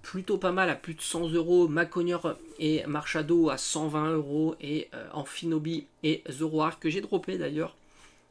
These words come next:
à cent soixante-dix euros. Mais là, malheureusement, comme je t'ai dit, le, le, l'espérance n'est que de un peu plus de un euro, hein, c'est assez cata. Malgré tout, l'ensemble des cartes, c'est plus de sept cents euros.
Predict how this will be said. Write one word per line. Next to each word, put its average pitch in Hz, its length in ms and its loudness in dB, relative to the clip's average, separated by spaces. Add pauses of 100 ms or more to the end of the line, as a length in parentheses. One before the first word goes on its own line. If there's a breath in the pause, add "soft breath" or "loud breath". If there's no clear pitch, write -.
à 135 120 0
cent 190 240 -4
soixante-dix 160 600 0
euros. 151 380 6 (480 loud breath)
Mais 143 140 4
là, 175 140 6
malheureusement, 147 500 2
comme 151 140 -8
je - 60 -10
t'ai 135 60 -8
dit, 151 180 -4
le, 131 120 -8 (240)
le, 135 580 -4 (120)
l'espérance 143 580 -6
n'est 139 160 -4
que 170 140 -2
de 160 280 -2
un 139 100 -6
peu 139 120 -8
plus - 180 -14
de 165 200 0 (100)
un 170 220 6
euro, 165 400 4
hein, 135 140 -8
c'est 135 180 -8
assez 160 260 -4
cata. 156 380 -2 (360 loud breath)
Malgré 151 380 6
tout, 208 340 -4
l'ensemble 160 440 2
des 123 120 -2
cartes, 185 280 -4
c'est - 140 -10
plus 190 160 -10
de 156 100 -2
sept - 380 -6
cents 151 280 -6
euros. - 200 -10